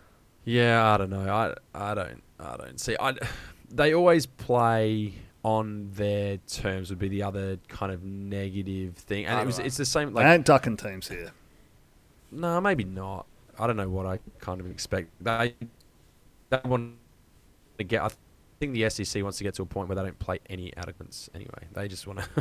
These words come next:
Speaker 2: It does.
Speaker 1: keep it all in the S E C.
Speaker 2: All right, I'm going U C F. Let's
Speaker 1: All
Speaker 2: jump
Speaker 1: right,
Speaker 2: to it.
Speaker 1: let's go,
Speaker 2: Straight
Speaker 1: let's go
Speaker 2: in.
Speaker 1: U C F. You wanna go U C F, so, yeah,
Speaker 2: I
Speaker 1: you
Speaker 2: do.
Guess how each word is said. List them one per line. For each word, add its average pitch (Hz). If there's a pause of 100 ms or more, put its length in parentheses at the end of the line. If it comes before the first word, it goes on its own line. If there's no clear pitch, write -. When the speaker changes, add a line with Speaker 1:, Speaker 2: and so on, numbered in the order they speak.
(280)
Speaker 2:
It 98
does. 101
Speaker 1:
keep 107
it 107
all 123
in 117
the 104
S 120
E 127
C. 101 (140)
Speaker 2:
All 160
right, -
I'm 156
going 160
U 147
C 143
F. -
Let's 135
Speaker 1:
All 131
Speaker 2:
jump 117
Speaker 1:
right, -
Speaker 2:
to 135
it. 143
Speaker 1:
let's 131
go, 127
Speaker 2:
Straight 131
Speaker 1:
let's 143
go 143
Speaker 2:
in. 131
Speaker 1:
U 135
C 131
F. 101
You 123
wanna 123
go 110
U 107
C -
F, 90
so, 95 (140)
yeah, -
Speaker 2:
I 139
Speaker 1:
you 139
Speaker 2:
do. 104